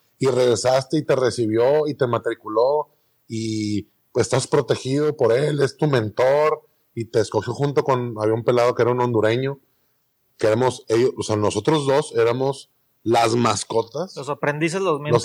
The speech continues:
Speaker 2: de
Speaker 1: aprendices de Max García Valle, el director de la carrera de economía del tec.
Speaker 2: Cuando llegaste a hablar con él, ¿qué te dijo? Yo siento que t-, otra perspectiva totalmente de un papá, ¿no?
Speaker 1: Cuando, sí, cuando yo me doy de baja,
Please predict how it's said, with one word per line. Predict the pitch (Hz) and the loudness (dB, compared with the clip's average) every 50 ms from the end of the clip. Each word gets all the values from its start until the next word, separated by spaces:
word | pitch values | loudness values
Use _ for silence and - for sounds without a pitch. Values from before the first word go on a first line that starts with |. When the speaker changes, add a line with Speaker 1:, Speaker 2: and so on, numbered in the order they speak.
| 131 160 165 | 2 2 4
Speaker 2:
de | 139 127 | 4 4
Speaker 1:
aprendices | - 135 127 135 147 139 - 185 180 156 | 4 4 4 4 2 4 4 2 2 2
de | 135 117 | 2 2
Max | 113 113 113 135 | 2 0 0 -2
García | 156 151 160 175 165 | -6 -6 -6 -4 -2
Valle, | 165 170 220 254 247 | 0 0 0 0 -2
el | 175 110 | -6 -2
director | 107 107 98 95 - - - - 202 - 123 | 0 0 0 0 -2 -2 0 2 2 2 2
de | 147 | 0
la | 170 170 | -2 -2
carrera | 143 110 120 | -2 -4 -4
de | |
economía | 123 147 135 120 120 127 | -4 -6 -8 -8 -6 -8
del | 139 131 - | -10 -8 -8
tec. | - - _ _ _ _ _ _ _ _ _ _ | -12 -12 _ _ _ _ _ _ _ _ _ _
Speaker 2:
Cuando | - - 170 160 165 156 | -2 0 0 0 0 0
llegaste | 151 151 160 156 - - | 0 2 0 0 2 0
a | 175 | 0
hablar | 175 175 165 | 0 0 -2
con | - 180 165 165 | -2 -4 -6 -6
él, | 165 156 | -6 -6
¿qué | 156 160 | -6 -8
te | - - 147 | -6 -6 -6
dijo? | 131 120 - 120 110 _ _ _ _ _ - - - - _ _ _ _ _ _ _ _ _ _ _ _ _ _ _ _ _ _ | -6 -8 -10 -14 -20 _ _ _ _ _ -20 -20 -20 -20 _ _ _ _ _ _ _ _ _ _ _ _ _ _ _ _ _ _
Yo | 139 147 143 | -2 -2 2
siento | - 180 165 190 180 | 2 2 2 2 2
que | - 165 | 0 0
t-, | - - | 0 0
otra | 165 160 165 160 160 | 0 2 2 2 2
perspectiva | 180 - - 156 - - 143 147 147 | 2 0 0 -4 -2 0 0 0 0
totalmente | - - - 147 143 147 139 139 - - | 0 0 0 0 0 0 -2 0 2 2
de | 180 180 170 151 131 | 4 4 4 2 2
un | 131 - | 2 0
papá, | 139 - - 165 151 123 | -2 0 0 -2 -2 -2
¿no? | 123 131 135 _ _ _ | -6 -12 -12 _ _ _
Speaker 1:
Cuando, | - 151 147 147 147 143 151 151 | 0 0 0 0 0 0 -2 -2
sí, | - - - - 180 170 156 135 117 - | -2 -6 -6 -2 0 0 0 0 -4 -2
cuando | - 139 143 147 147 | -2 -2 0 0 0
yo | 147 151 180 | 2 2 2
me | 202 220 | 2 2
doy | 220 214 214 220 | 0 0 -2 -2
de | 202 220 202 | -2 0 2
baja, | 190 185 180 - - - 196 220 226 | 2 2 0 0 -4 -8 -8 -8 -8